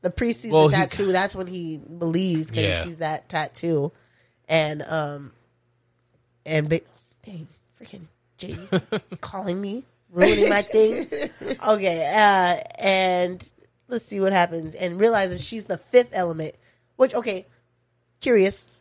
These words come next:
Speaker 1: I don't know how this works. But why is one person one of the elements and everything else is a stone?
Speaker 2: Well, because the elements, and bear with me,
Speaker 1: <laughs>
Speaker 2: the elements here, earth, fire, water,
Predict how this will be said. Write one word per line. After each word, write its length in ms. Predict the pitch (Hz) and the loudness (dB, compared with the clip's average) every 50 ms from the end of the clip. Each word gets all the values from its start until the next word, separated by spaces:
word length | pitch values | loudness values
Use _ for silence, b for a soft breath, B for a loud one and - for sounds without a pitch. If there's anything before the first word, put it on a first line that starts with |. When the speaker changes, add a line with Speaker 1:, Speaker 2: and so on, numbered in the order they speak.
| _ - | _ -4
Speaker 1:
I 60 | 226 233 | -2 -2
don't 160 | 339 370 320 | -2 -2 -4
know 120 | 262 240 | -4 -2
how 120 | 233 220 208 | 0 -2 -2
this 200 | 185 180 - - | -2 -4 -8 -6
works. 400 | 165 170 160 151 - - - - - _ _ _ _ _ _ _ _ _ _ _ _ _ _ _ _ _ _ _ _ _ _ _ _ _ _ _ _ _ _ _ _ _ _ _ _ _ _ - | -6 -6 -6 -6 -10 -14 -18 -18 -20 _ _ _ _ _ _ _ _ _ _ _ _ _ _ _ _ _ _ _ _ _ _ _ _ _ _ _ _ _ _ _ _ _ _ _ _ _ _ 2
But 120 | 214 214 | 2 4
why 240 | 196 196 202 220 247 | 6 6 6 6 6
is 200 | 254 269 240 202 | 4 2 0 -2
one 320 | 202 220 247 254 247 220 | -2 -2 -2 -2 -2 -6
person 480 | - - - 214 208 202 - 190 170 175 | -6 -4 -2 -2 -2 -4 -6 -8 -6 -2
one 140 | 175 180 185 | 0 0 2
of 80 | 180 165 | 2 2
the 100 | 170 - | 2 2
elements 540 | 143 170 165 156 151 156 147 - - - - | 2 2 2 0 -4 -8 -12 -14 -16 -12 -4
and 140 | - 180 185 | 0 2 2
everything 260 | 196 196 185 185 185 | 2 0 -2 -4 -4
else 180 | 185 175 165 | -4 -4 -4
is 100 | 170 156 | -8 -10
a 60 | 151 143 | -10 -4
stone? 180 | - 175 170 | 2 6 8
Speaker 2:
Well, 180 | 175 175 175 175 | 8 10 10 8
because 460 | 165 170 - 180 175 160 156 147 143 123 127 143 139 | 6 4 4 4 4 4 4 2 -2 -12 -12 -6 -2
the 140 | 147 143 | -2 0
elements, 640 | 127 165 170 170 160 151 143 139 139 135 - - - _ _ _ _ - | 2 2 4 4 4 2 2 0 -2 -4 -10 -16 -20 _ _ _ _ -4
and 260 | 147 135 123 117 117 - - | -2 -2 -2 -2 -6 -10 -10
bear 260 | 120 113 135 139 143 | -4 0 2 4 4
with 220 | 143 127 110 92 95 | 4 2 0 0 -2
me, 220 | 104 104 110 107 _ _ - 277 - - | -4 -4 -4 -6 _ _ -14 -12 0 4
Speaker 1:
<laughs> 260 | 269 247 - - - | 4 4 4 4 0
Speaker 2:
the 160 | 127 135 151 | 4 6 8
elements 480 | 165 180 180 165 147 135 127 135 131 - | 10 10 10 10 8 6 4 4 2 0
here, 380 | 135 135 127 123 131 147 147 - _ _ _ _ - | 2 2 4 4 2 0 -2 -4 _ _ _ _ -2
earth, 400 | 131 131 131 139 151 151 - - - _ _ _ _ _ _ _ - | 2 4 6 6 4 2 -2 -12 -20 _ _ _ _ _ _ _ -2
fire, 480 | - 135 127 127 120 120 127 127 131 - _ _ _ | 2 2 4 4 4 4 4 2 0 -2 _ _ _
water, 420 | - 117 120 120 117 120 123 123 | -4 0 2 2 4 2 2 0